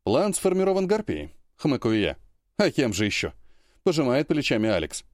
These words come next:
Так-то старик выдал его как общую стратегию, разработанную при поддержке ладей и их сторонников, как тех, кто топит за наземную войну, но... Теперь-то я понимаю, что всё продумал сам Гарпия. Ага.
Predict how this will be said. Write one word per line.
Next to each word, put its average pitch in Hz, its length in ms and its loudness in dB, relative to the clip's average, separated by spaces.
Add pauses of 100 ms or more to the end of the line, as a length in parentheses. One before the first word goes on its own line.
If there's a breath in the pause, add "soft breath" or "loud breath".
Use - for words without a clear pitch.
(580)
Так-то 202 380 2
старик 160 360 2
выдал 147 360 2
его 143 140 2
как 135 200 0
общую 143 320 0
стратегию, 98 720 0
разработанную 160 680 2
при 139 120 0
поддержке 135 500 0
ладей 127 560 2
и 123 40 2
их 117 60 0
сторонников, 135 800 0
как 226 200 0
тех, 208 220 0
кто 151 240 0
топит 143 320 0
за 135 80 2
наземную 135 560 2
войну, 165 460 2
но... 143 360 0 (920)
Теперь-то 220 460 2
я 175 100 4
понимаю, 147 560 2
что 110 160 0
всё 170 220 2
продумал 143 400 2
сам 113 260 0
Гарпия. 92 420 0 (840)
Ага. 90 540 -2